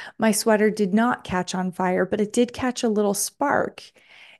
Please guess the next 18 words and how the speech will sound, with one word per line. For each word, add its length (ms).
And 180
I 140
quickly 540
went 180
over 240
and 100
extinguished 680
it. 200
But 80
it 80
was 140
in 140
that 180
moment 420
that 80
I 100
was 200
reminded 920